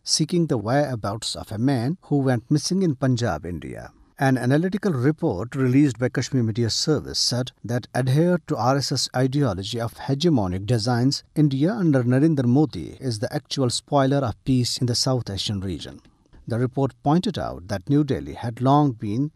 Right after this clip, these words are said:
using Afghan soil against Pakistan to keep the flames of war burning in the region. The report said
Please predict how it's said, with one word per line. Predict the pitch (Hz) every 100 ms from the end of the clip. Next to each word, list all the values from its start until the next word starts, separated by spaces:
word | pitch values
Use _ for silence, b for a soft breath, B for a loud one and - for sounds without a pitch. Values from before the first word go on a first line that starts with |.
| -
using | 135 120 123
Afghan | 127 131 139 143 127
soil | - 131 80 92 98
against | 117 120 113 -
Pakistan | 123 120 - 90 85 113 -
to |
keep | 131 143 143
the | 131
flames | - - 131 127 117
of | 110 127
war | 113 113
burning | 104 127 143 143 147 156
in | 127
the | 113
region. | 107 120 85 - _ _ _ -
The | 98
report | 104 117 113
said | - 143 156